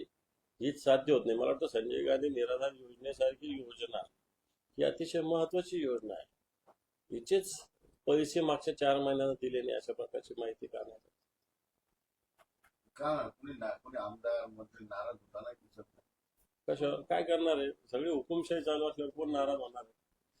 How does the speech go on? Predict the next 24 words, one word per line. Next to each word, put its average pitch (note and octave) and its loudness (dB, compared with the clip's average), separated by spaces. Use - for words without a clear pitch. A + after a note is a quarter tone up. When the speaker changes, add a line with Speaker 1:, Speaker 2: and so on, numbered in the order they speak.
Speaker 1:
आता - 0
कित्येक D3+ 0
लोकांना D3+ 4
अजून D3+ 6
ओएसडी D3 4
नाही, C#3 2
कित्येक C#3+ 0
लोकांना C#3+ 2
अजून C#3 4
पीएस C#3 2
नाही, B2 2
कित्येक C#3 -2
लोकांच्या C#3 2
खात्यातल्या C3+ 4
साध्या C3+ 6
क्लर्कच्या C#3+ 6
बदलीचे C3 4
अधिकार B2+ 4
नाही, A2+ 0
कित्येक - -2
खाते D3 2
एक C#3 -2
जणाकडे C#3+ 2
आणि D3 -2